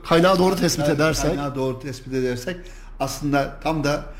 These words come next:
Speaker 2: programımızın ismi olan Geleceğe Yazacağımız Mektubu iyi yazmış oluruz. Yoksa bu yazdığımız mektubu okuyacak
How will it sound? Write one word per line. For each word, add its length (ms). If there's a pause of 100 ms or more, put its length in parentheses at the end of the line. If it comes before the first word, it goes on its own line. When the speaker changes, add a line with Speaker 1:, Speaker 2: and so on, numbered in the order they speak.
(180)
Speaker 2:
programımızın 480
ismi 240
olan 240
Geleceğe 380
Yazacağımız 680
Mektubu 420 (380)
iyi 160
yazmış 320
oluruz. 260 (400)
Yoksa 480
bu 80
yazdığımız 500
mektubu 420
okuyacak 540